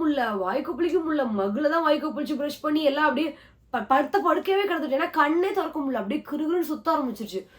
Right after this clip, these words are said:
"ஹாஸ்பிட்டலுக்கு கூட்டி போ மாமான்னு" சொல்ல, மாமான்னு சொல்ல, "நேத்து நைட்டு தானே ஹாஸ்பிட்டல் போனோம், இன்னைக்கு ஈவினிங் ஹாஸ்பிட்டல் போனேன், எங்க ஆஃபீஸ் டைம்" சொல்லிட்டு அவர் சொல்லிட்டாரு.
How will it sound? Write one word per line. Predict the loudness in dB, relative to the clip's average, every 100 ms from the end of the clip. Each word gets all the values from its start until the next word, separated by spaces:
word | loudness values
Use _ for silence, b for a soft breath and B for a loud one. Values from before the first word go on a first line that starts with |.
| B B -4
"ஹாஸ்பிட்டலுக்கு | -2 -2 0 0 0
கூட்டி | -2 -2
போ | -2
மாமான்னு" | -2 -4 -4
சொல்ல, | 0 2
மாமான்னு | 4 4 2
சொல்ல, | 0 0
"நேத்து | 2 2 2 0
நைட்டு | 0
தானே | 0 2 2
ஹாஸ்பிட்டல் | 2 -4 -6 -4
போனோம், | -6 -6 -4
இன்னைக்கு | -4 -6
ஈவினிங் | -4 -4
ஹாஸ்பிட்டல் | -4 -6 -10 -8
போனேன், | -6 -4
எங்க | -4
ஆஃபீஸ் | -4 -6 -8
டைம்" | -8 -4 -6
சொல்லிட்டு | -6 -4
அவர் | -6 -6
சொல்லிட்டாரு. | -8 -8 -12